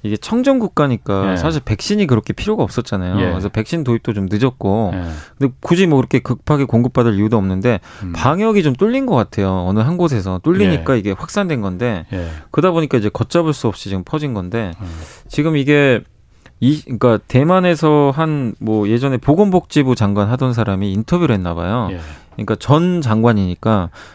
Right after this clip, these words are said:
Speaker 1: 뭐 정확한 데이터는 알 수 없겠지만 이십일 일 날이 피크가 될 수도 있다. 뭐 이런 얘기를 했나 봐요. 그래가지고 천 명도 넘을 수 있다. 경고를 했대요.
Speaker 2: 음.
Speaker 1: 그래가지고 뭐 아무튼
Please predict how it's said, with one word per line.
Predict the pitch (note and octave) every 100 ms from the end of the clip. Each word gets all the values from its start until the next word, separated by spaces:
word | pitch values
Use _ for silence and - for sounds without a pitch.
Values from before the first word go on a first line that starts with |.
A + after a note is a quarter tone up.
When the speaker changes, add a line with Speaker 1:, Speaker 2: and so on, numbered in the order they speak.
| -
Speaker 1:
뭐 | - G2
정확한 | - B2+ C3 A#2+
데이터는 | G#2+ A2 A2+ F2
알 |
수 | - G#2
없겠지만 | - G2 G2 G#2+ C#3+ D3+ - - _ -
이십일 | A#2 C3 D3+ C#3 D3
일 | E3 D#3+ D#3
날이 | C#3 B2+
피크가 | - - - E3
될 | C#3 G2
수도 | - G2
있다. | - F2+ E2+
뭐 | F#2
이런 | B2+ F3
얘기를 | C#3 A2+
했나 | C3+ B2+
봐요. | F2+ E2 F#2 F2 - - - -
그래가지고 | - C3 C3 A#2
천 | - A3+
명도 | C#4 A#3+
넘을 | B2 G2
수 | F#2 -
있다. | - E2 E2
경고를 | - A#2+ A#2 G2+
했대요. | A2 - E2 E2+ E2+
Speaker 2:
음. | F#2 E2+ D#2+
Speaker 1:
그래가지고 | A2+ D3+ D#3+ C#3+ C#3
뭐 | C3 B2 - - - -
아무튼 | - B2 C#3+ C3